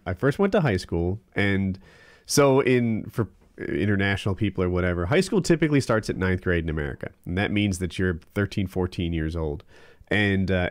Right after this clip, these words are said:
I was kind of a late bloomer. Like, I didn't hit puberty as early as the other guys. And what happened was, in gym class, in most of the classes, you know, ninth graders attend with other ninth graders, maybe ten. But in gym,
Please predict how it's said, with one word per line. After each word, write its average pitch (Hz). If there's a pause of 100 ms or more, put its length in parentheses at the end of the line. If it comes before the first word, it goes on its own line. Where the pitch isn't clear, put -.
I 113
was 147
kind 160
of 131
a 110
late 107
bloomer. 104
Like, 71
I 87
didn't 101
hit 101
puberty 95
as 85
early 90
as 85
the 85
other 80
guys. 95 (580)
And 113
what 107
happened 113
was, 87
in 92
gym 175
class, 82
in 127
most 220
of 381
the 359
classes, 170
you 147
know, 127
ninth 123
graders 123
attend 107
with 98
other 95
ninth 90
graders, 76
maybe 90
ten. 82 (580)
But 107
in 104
gym, 120